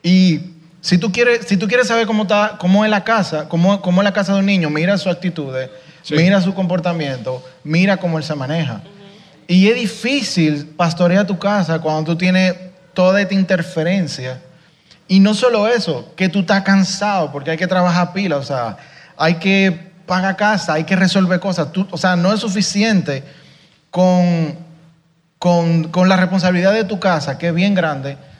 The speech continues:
Speaker 1: También tú tienes que sumarle la responsabilidad que tú tienes como profesional, la responsabilidad que tú tienes con un equipo de trabajo, que tú tienes con un jefe, que tú tienes con una empresa.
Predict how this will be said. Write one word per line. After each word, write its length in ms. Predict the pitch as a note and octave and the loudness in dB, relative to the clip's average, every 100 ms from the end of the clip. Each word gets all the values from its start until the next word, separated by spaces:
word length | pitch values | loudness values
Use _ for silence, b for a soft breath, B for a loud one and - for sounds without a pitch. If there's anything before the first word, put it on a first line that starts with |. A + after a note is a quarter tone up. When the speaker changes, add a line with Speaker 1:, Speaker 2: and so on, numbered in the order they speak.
| B _ | B _
Speaker 1:
También 340 | F3+ F3 G3 | 0 2 0
tú 80 | G#3 | 0
tienes 180 | A3 A3 | -2 -4
que 80 | |
sumarle 280 | A#3 G3 G3+ | -2 0 0
la 100 | G#3+ | 2
responsabilidad 540 | G3 F3+ F3 F3 F3 F3+ | 0 0 0 0 0 0
que 60 | |
tú 40 | F3+ | -2
tienes 180 | F#3+ G3 | -2 -2
como 180 | G3 F3+ | -2 -2
profesional, 640 | E3+ D#3+ - C#3+ G3+ G#3+ | -4 -6 -8 -4 -2 -2
la 80 | F3 | 0
responsabilidad 540 | E3 D#3 D#3+ D#3+ F3 | -2 -2 -2 0 0
que 80 | F#3 | 0
tú 100 | F3 | -4
tienes 360 | E3+ F3+ F3 - B B B | -2 -2 -2 -4 B B B
con 160 | E3+ F#3+ | 0 0
un 60 | |
equipo 260 | F#3 F#3 F3 | 0 -2 -2
de 60 | |
trabajo, 600 | E3+ E3 F#3+ A#3 F#3 D#3+ | 0 0 0 0 0 -2
que 80 | D3+ | -2
tú 120 | D#3+ | -2
tienes 240 | D#3+ F3 F3 | -2 -4 -2
con 140 | E3+ | -2
un 160 | E3 E3+ | -2 2
jefe, 460 | E3 A3 F#3 E3 | 2 2 -2 -4
que 80 | D#3+ | -4
tú 100 | D3+ | -8
tienes 220 | D#3 F3 | -4 -4
con 160 | E3+ E3+ | -4 -4
una 140 | E3+ | -2
empresa. 640 | D#3+ C#3+ G3 G3+ - B2+ | -2 0 0 0 -4 -8